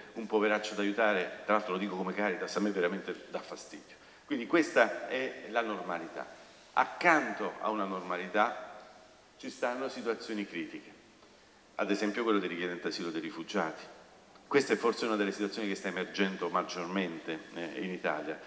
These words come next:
Noi da poco siamo diventata terra, tra virgolette, di richiedenti asilo dei rifugiati. I numeri sono piccoli, ventisettemila, ventottomila, eh, rifugiati in Italia. Sono poche le domande, sono ancora meno quelle che vengono accettate,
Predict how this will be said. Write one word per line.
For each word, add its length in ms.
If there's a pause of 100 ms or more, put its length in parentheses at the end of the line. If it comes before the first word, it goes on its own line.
Noi 120
da 100
poco 240
siamo 240
diventata 460
terra, 440
tra 160
virgolette, 480
di 80
richiedenti 320
asilo 220
dei 100
rifugiati. 560 (680)
I 80
numeri 280
sono 200
piccoli, 420
ventisettemila, 800
ventottomila, 960
eh, 100
rifugiati 560
in 100
Italia. 460 (300)
Sono 220
poche 280
le 100
domande, 460
sono 180
ancora 260
meno 220
quelle 200
che 80
vengono 340
accettate, 640